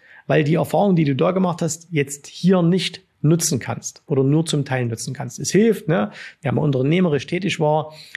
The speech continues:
der kann vieles schon, äh, anders einschätzen, weil er auch ein bisschen was mehr weiß über Risiko und was er eben alles so braucht.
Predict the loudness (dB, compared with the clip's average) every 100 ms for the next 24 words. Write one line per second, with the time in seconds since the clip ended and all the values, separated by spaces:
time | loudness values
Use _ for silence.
0 | -6 -2 -2 -4 -2 -2 0 0 2 0
1 | -2 -2 -4 -4 0 0 0 -2 0 0
2 | -2 -2 -2 -2 -4 -10 -4 -2 -2 -2
3 | -2 -2 -2 -2 -2 0 0 0 0 0
4 | 0 0 -4 -6 -6 -6 -4 -2 -4 -2
5 | -2 -2